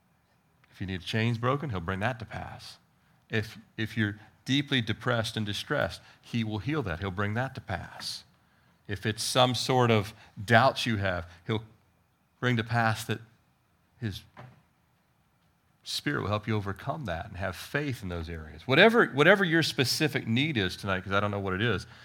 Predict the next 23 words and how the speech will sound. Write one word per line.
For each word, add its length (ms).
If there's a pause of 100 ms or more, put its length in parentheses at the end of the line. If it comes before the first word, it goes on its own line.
(200)
uh, 180 (120)
He 180
will 240
bring 220
it 60
to 80
pass. 340
But, 160 (320)
but 140
go 140
back 260
to 40
the 60
beginning. 280 (240)
Commit 360
your 140
way 120
to 60
the 80
Lord. 420 (1200)
Trust 680
in 140
Him, 380